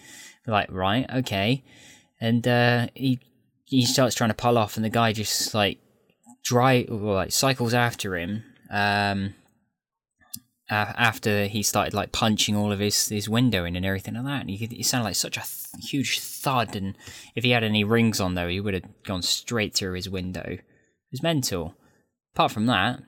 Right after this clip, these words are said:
everybody was really nice. You'd expect everybody to be like they are over here, and it's kinda like, "Oh, no, I don't know where that is," whatever, or not bother to talk to you. But, you know, in the restaurants and whatever else, even the ones where you knew that they were getting paid well and you didn't need a tip, or,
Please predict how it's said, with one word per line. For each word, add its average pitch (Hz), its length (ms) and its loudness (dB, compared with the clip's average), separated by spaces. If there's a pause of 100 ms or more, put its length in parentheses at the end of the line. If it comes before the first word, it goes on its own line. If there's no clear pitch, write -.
everybody 127 380 2
was 135 160 0
really 156 180 2
nice. 185 460 -2
You'd 113 160 0
expect 107 320 -4
everybody 98 340 -2
to 95 100 -6
be 95 180 -2
like 92 200 -6
they 92 140 -4
are 90 200 -2
over 98 120 -8
here, 95 280 -2
and 92 120 -2
it's - 100 -6
kinda 95 240 -4
like, 92 300 -4 (640)
"Oh, 92 240 -6
no, 87 260 -6
I 90 60 -4
don't 82 200 -8
know 80 120 -10
where 82 100 -10
that 85 160 -12
is," 87 220 -8
whatever, 95 440 -6
or 104 60 0
not 107 160 0
bother 95 180 -2
to 92 100 -8
talk - 320 0
to - 100 -6
you. 95 240 -6 (280)
But, 104 240 -6
you 123 80 0
know, 92 140 2
in 107 100 2
the 107 80 2
restaurants 101 540 0
and 101 80 0
whatever 92 280 -2
else, 98 280 0
even 104 180 0
the 101 60 2
ones 98 280 0
where 98 80 -2
you 92 120 0
knew 101 200 2
that 92 140 -6
they 90 80 -6
were 107 220 2
getting - 240 -6
paid 85 240 -6
well 87 160 -2
and 87 100 -2
you 90 80 -2
didn't 110 200 0
need 85 180 -6
a - 20 -6
tip, - 340 -8
or, 85 280 -8